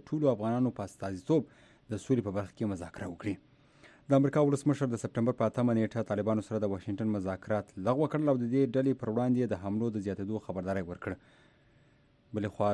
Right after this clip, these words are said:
د افغانستان دولت هم اعلان کړ دی چې د انتخاباتو د ترسره کېدو او د نوي حکومت تر جوړېدو پورې د طالبانو سره د خبرې هڅې دروي. د هند د بهرنیو چارو وزیر ایس جے شنکر ویلي دی چې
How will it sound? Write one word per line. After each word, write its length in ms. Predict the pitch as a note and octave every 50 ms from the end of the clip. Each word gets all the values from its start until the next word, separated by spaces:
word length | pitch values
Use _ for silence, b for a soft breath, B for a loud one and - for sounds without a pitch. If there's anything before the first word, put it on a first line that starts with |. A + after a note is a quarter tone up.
| F#2+ F#2+
د 80 | G2 F#2+
افغانستان 380 | G2 G2+ G2 - - A2 G#2+ G#2
دولت 220 | G#2+ A2+ A2+ -
هم 120 | A#2 B2 A#2
اعلان 160 | A2+ A#2 A#2+ A2+
کړ 100 | - A#2+ A#2 A2+
دی 80 | A#2+ A2+
چې 60 | - G#2+
د 60 | G#2+ G#2+
انتخاباتو 600 | G#2 F#2 F#2+ - - G2+ G#2 A#2+ B2 A#2+ - A#2+ A#2+ A#2 A#2 A2 A2+
د 160 | G#2+ F#2+ - -
ترسره 300 | G2 F#2 - G#2 F#2+ F#2 - -
کېدو 280 | G#2+ G#2 G#2+ C#3 D#3+ E3+ F3+ F3
او 60 | D3+ C3+ A#2+ A#2+
د 120 | B2+ C#3+
نوي 100 | D3+ D3 C#3
حکومت 360 | C#3 - C#3+ C#3+ D3 C#3 C#3+
تر 60 | C3+ A#2 G#2+
جوړېدو 380 | G#2+ A2 A2+ A#2 B2+ D3 C#3+ -
پورې 120 | - D3 C#3+ B2+
د 80 | G#2+ -
طالبانو 340 | G#2 G#2 G#2 A#2 A#2+ A#2 -
سره 160 | - A2+ G#2+
د 80 | G2 - -
خبرې 240 | G2+ G2 A2 A2 F#2 F#2+
هڅې 220 | A#2 - - C#3 B2+ b b b b b b b b - F#2+ F#2
دروي. 300 | F#2+ F#2 F#2+ F#2+ G2+ - - _ _ _ _ _ _ _ _ _ _ - - - _ _ _ _ _ _ _ _ _ _ _ _ _ _ _ _ _ - b b b b b b b b b b b b - A#2+
د 100 | A#2+ C3+
هند 120 | E3+ F3+ E3
د 60 | D3
بهرنیو 320 | D3+ D3+ D#3 E3 F3 D#3 -
چارو 220 | E3 D#3+ D#3 D3
وزیر 260 | C#3 C#3 A#2+ C3+ D3 F3+ F3+ C#3+
ایس 100 | B2+ A#2+ - -
جے 140 | B2+ B2 A2+ -
شنکر 340 | - - D3 C#3 - - C3+ C3
ویلي 200 | C3+ C#3 C3+ C3 B2
دی 80 | C3+ C3 -
چې 80 | -